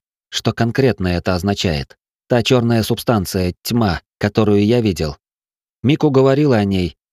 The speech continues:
как о некоем ксеновирусе, пришедшем с чёрной луны. Неужели одержимые подцепили там эту заразу?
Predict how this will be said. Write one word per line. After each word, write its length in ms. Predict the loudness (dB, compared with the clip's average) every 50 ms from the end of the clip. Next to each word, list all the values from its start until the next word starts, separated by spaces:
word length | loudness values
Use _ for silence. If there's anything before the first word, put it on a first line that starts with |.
| _
как 180 | -4 -2 0 0
о 60 | 0
некоем 440 | 2 2 0 0 0 0 2 0 0
ксеновирусе, 840 | -2 -2 -2 0 0 0 0 0 0 0 -2 -4 -6 -6 -8 -8 -10 _ _ _
пришедшем 520 | 0 0 0 2 0 0 0 -2 -2 -4
с 60 | -4 -4
чёрной 320 | -4 -4 -2 -2 -2 -2
луны. 400 | -2 -2 -2 -2 -4 -4 -6 -8 _ _ _ _ _ _ _ _ _ _ -4
Неужели 420 | -2 -2 0 0 0 0 2 2
одержимые 640 | 0 2 2 2 2 2 2 0 2 2 2 2 0
подцепили 600 | 0 0 -4 -2 -2 -4 -2 2 2 2 2 0 -2
там 280 | 0 -2 0 0 0 -2
эту 160 | -2 -2 -2
заразу? 500 | -2 0 0 0 0 -2 -4 -6 -8 -10